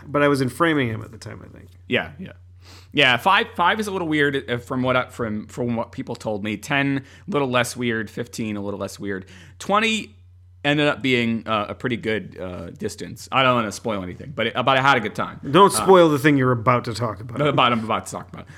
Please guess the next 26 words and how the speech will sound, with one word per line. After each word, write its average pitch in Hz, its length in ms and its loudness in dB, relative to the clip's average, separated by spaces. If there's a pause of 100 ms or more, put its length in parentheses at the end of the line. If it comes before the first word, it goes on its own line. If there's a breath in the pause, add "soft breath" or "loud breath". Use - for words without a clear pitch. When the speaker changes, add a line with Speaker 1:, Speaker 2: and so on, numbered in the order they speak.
(200 loud breath)
Speaker 2:
Um, 123 380 2 (320)
no, 147 220 0
so 139 220 -2
I, 135 300 2
I 131 60 2
got 156 160 6
in 175 60 -6
the 180 60 -6
car. 135 420 2
I, 135 100 0
well, 165 120 2
I 165 40 6
was 147 120 2
texting 208 260 -2
my 147 100 4
friend. 196 240 0
I 139 40 4
said, 123 280 0
"What 170 240 4
is 156 160 -2
the 131 280 0
appropriate 131 540 -4
time 113 240 -2
to 101 60 -6
show 101 260 -2
up?" - 240 -12